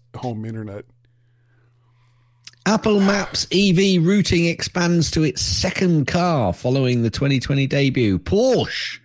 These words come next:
Speaker 2: guys, signing up to be the second E V maker to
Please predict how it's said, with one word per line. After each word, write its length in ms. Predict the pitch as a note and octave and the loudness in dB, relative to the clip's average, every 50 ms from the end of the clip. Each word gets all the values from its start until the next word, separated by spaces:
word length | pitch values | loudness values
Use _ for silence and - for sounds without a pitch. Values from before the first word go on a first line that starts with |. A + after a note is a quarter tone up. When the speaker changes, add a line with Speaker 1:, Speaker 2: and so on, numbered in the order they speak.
| _ _ - | _ _ -6
Speaker 2:
guys, 460 | - A2 G2 F2 E2 D#2+ D#2+ D#2 - | -2 -2 0 0 -2 -2 -4 -6 -6
signing 480 | - - D3 D#3 E3 E3 D3+ C3+ A#2+ | -4 -2 0 0 0 2 0 0 0
up 260 | A#2 A#2 - - _ _ - - - - - - - - - - _ - | 0 0 -2 -4 _ _ -20 -20 -20 -18 -18 -18 -20 -20 -20 -20 _ -6
to 100 | - F2+ | -4 -2
be 180 | G#2 G#2+ G2+ | 0 0 0
the 120 | E2+ F#2 F2 | 0 -2 -2
second 460 | - - C3+ C3+ - - C3 A#2 A2 | -2 -2 -2 -2 0 0 0 2 2
E 140 | B2+ C3 A#2+ | 2 0 2
V 240 | A2 C3+ C#3 C#3+ | 2 2 2 2
maker 520 | C3 A#2+ G2+ F#2 F2 - - G2 F2+ F#2 F2+ - | 2 2 2 0 0 0 0 0 0 0 -2 -4
to 300 | - - G#2 F#2+ F2+ - | -4 -2 0 0 0 -2